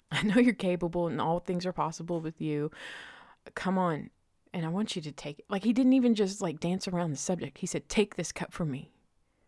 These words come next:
He said, "Take this cup from me." And I feel like so many of us only get to that level in our communication with God before we surrender. We go to him and we say, "I know you're capable of doing this,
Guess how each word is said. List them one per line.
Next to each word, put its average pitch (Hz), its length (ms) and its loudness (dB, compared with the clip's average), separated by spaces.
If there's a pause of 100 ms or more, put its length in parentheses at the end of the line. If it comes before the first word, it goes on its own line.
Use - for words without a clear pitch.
(500)
He - 80 -20
said, - 200 -14
"Take - 320 -2
this 170 180 0
cup - 340 -4
from 156 340 2
me." - 280 -10 (1500)
And 208 100 6
I 202 60 6
feel 269 200 10
like 226 160 8
so 262 240 10
many 269 260 8
of 226 100 8
us 208 140 2
only 214 240 4
get 196 180 -2
to 143 180 -6
that 139 460 2
level 165 360 4
in 170 140 -2
our 160 120 2
communication 165 640 -2
with 165 160 -8
God - 340 -2 (280)
before 165 300 2
we 156 100 -2
surrender. - 560 -8 (1500)
We 185 120 2
go 190 180 8
to 196 60 4
him 202 220 4
and 180 120 2
we 175 80 2
say, 165 220 -2
"I 151 60 -2
know 165 200 8
you're 233 160 8
capable 254 560 6
of 233 100 4
doing 262 280 8
this, 269 260 6